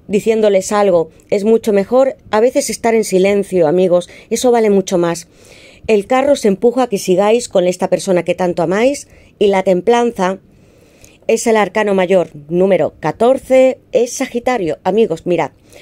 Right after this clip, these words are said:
vuestros guías con el carro, la templanza, el as de copas, os están diciendo que sigáis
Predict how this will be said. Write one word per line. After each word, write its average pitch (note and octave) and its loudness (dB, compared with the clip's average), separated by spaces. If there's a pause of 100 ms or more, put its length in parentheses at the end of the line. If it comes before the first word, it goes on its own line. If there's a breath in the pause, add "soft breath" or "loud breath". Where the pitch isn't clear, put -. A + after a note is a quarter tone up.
(180 loud breath)
vuestros G#3+ -2
guías B3 0
con G#3 0
el D#3 -2
carro, F3+ -2 (100)
la E3+ 0
templanza, F3+ -2
el E3 2
as F#3+ -4
de G#3 -6
copas, F3 -2 (240 loud breath)
os F#3+ -2
están A#3 -2
diciendo F#3 0
que G3+ -4
sigáis F#3+ -2